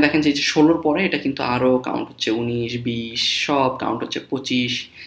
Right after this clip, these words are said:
সাতাশ, ত্রিশটা পর্যন্ত হয়ে গেছে। তো আমরা আরেকটাতে যাই, গিয়ে একটু দেখি যে আসলেই সম-,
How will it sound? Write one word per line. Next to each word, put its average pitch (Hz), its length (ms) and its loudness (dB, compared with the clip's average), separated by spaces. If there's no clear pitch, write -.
সাতাশ, 120 600 -2
ত্রিশটা 175 280 4
পর্যন্ত 170 280 2
হয়ে 131 260 2
গেছে। - 200 -6
তো 214 80 2
আমরা 208 200 2
আরেকটাতে 180 680 0
যাই, - 180 -6
গিয়ে 135 120 2
একটু 135 140 -2
দেখি 120 260 -2
যে 113 220 -4
আসলেই 156 640 2
সম-, 131 280 -2